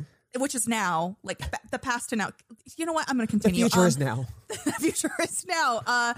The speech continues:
Speaker 2: the Mario versus Sonic.
Speaker 1: Yeah.
Speaker 2: So they created that to go against it. Now they have the Mario versus Son-, I see that on, like, the Switch all the time. Anyways,
Speaker 1: I know
Speaker 2: continue.
Speaker 1: Mario's
Speaker 2: Sorry.
Speaker 1: keeping Sonic alive, really, in reality,
Speaker 2: Yeah.
Speaker 1: with those games.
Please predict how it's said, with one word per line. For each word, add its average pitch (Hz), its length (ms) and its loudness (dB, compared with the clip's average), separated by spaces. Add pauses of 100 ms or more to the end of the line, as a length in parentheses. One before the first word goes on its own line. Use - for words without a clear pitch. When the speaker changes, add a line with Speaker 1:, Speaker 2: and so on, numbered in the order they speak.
(320)
Speaker 2:
the 381 80 -4
Mario 359 360 0
versus 403 300 0
Sonic. 349 600 0
Speaker 1:
Yeah. 135 260 4
Speaker 2:
So 113 60 2
they 110 100 -2
created 294 300 -2
that 294 220 -2
to 320 80 -4
go 285 120 -4
against 294 320 -4
it. 285 80 -8
Now 269 120 0
they 277 100 -4
have 277 120 0
the 269 80 -4
Mario 269 280 0
versus 269 320 -2
Son-, 285 120 -2
I 277 100 0
see 302 200 -4
that 277 260 -2
on, 254 140 0
like, 226 160 -4
the 233 100 -8
Switch 220 220 -8
all 214 80 -4
the 196 60 -2
time. 190 180 -10
Anyways, - 260 -10
Speaker 1:
I 143 60 0
know 175 120 4
Speaker 2:
continue. 139 120 2
Speaker 1:
Mario's 156 300 4
Speaker 2:
Sorry. - 160 -4
Speaker 1:
keeping 127 120 -4
Sonic 123 280 -6
alive, 107 400 -6
really, 73 220 -12
in 107 100 -10
reality, 101 220 -8
Speaker 2:
Yeah. 113 140 0
Speaker 1:
with 117 140 -4
those 135 180 0
games. - 320 -4